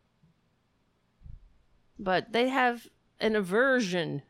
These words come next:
to learning something, and they have aversion, they have aversion to ev-, evolution. They have an aversion to democracy. They can't handle it. You, they don't like it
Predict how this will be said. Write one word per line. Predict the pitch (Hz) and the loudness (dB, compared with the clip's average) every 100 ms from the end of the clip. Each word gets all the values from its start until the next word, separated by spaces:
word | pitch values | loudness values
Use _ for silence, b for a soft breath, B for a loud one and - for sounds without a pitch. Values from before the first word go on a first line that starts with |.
| - | -2
to | 226 | 0
learning | 214 220 220 180 156 | 2 2 2 2 0
something, | - 139 143 131 185 | -2 -4 -4 -4 -2
and | 214 | 2
they | 196 | 2
have | 214 | 2
aversion, | 226 208 226 233 226 | 2 2 4 2 -2
they | 214 | -2
have | 285 285 | 0 2
aversion | 285 330 349 214 220 233 | 2 2 2 0 -2 -2
to | 240 233 220 | -2 -2 -2
ev-, | 247 214 - | -4 -6 -4
evolution. | 254 262 262 330 440 - 156 135 147 b b b | -2 0 0 0 0 -2 -4 -4 -8 b b b
They | 269 | 2
have | 320 311 | 4 2
an | 302 294 | 0 0
aversion | 240 254 311 285 254 247 - b | 0 0 0 -2 -2 -4 -6 b
to | - 277 | -4 0
democracy. | 285 294 311 330 - 262 - - 120 - _ _ _ _ _ _ _ _ | 0 2 0 -2 -2 -2 -2 -8 -10 -12 _ _ _ _ _ _ _ _
They | 262 311 | 0 0
can't | - 311 311 | 0 0 0
handle | 247 302 330 302 208 | 0 0 2 2 2
it. | 151 - _ _ _ _ _ - | 2 -2 _ _ _ _ _ -6
You, | 262 - 226 | -4 -4 2
they | 285 330 | 4 6
don't | 339 349 226 | 6 6 4
like | 254 277 311 - | 2 2 2 0
it | 120 | -2